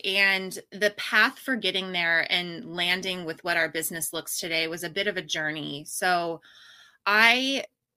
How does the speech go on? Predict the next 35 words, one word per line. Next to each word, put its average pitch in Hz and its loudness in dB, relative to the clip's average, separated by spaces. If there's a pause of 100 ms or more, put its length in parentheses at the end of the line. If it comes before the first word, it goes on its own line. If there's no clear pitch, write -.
(120)
I 220 10
did 262 2
come 233 2
to 226 -2
a 202 0
realization 180 -2
that 156 2
the 185 -4
way 190 4
that 190 2
I 175 6
wanted 165 -2
and 170 -6
needed 170 -8
to 190 -10
live, 170 -4
and 165 -6
also 170 -6
the 175 -12
impact 165 -6
that 170 -10
I 160 -6
wanted 151 -4
to - -16
have 160 -2
in 160 -10
my 151 -6
industry, 160 -8
was 160 -8
not 160 -2
happening 180 -6
in 170 -8
a 156 -6
job. - -6 (180)
So 180 2